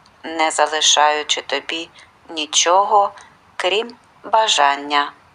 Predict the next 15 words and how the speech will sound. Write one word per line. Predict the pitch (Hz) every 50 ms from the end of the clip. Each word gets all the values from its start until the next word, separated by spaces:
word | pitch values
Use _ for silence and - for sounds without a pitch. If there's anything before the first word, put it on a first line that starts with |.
| _ -
померти. | 151 156 160 170 180 180 156 - - - _ - 92 110 127 - - - - - - - - _ _ - - _ _ _ _ _ _ _ _ - - - _ _ _ _ _ _ _ _ _ _ _ _ _ _ _ _ _ _ _ _ _ - - - - - - - _ _ _
Але | 208 196 208 220 247 262 262 262 - - - - - - _
що | - - - - - - 277 311
це | 294 - - 208 196
може | 190 180 185 196 226 - - 220 196
бути, | 180 170 175 190 202 - - 202 202 190 - - - _ _ -
крім | - 202 196 190 190 190 - - _
гри, | - - - 202 214 226 247 233 190 156 - - - - - - -
в | 165 165
якій | 160 170 165 165 - - 175 165 170
можна | 160 165 170 175 185 - 208 226
відмовитися | 220 220 208 - 170 156 151 156 156 170 175 - - 185 - - 190 185
від | - 185 -
своєї | - - - 180 180 170 - - 175 160 156 160 156 - - -
ідентичності? | - - 190 190 190 - - 247 240 240 - - - 139 139 135 - - - - 147 156 170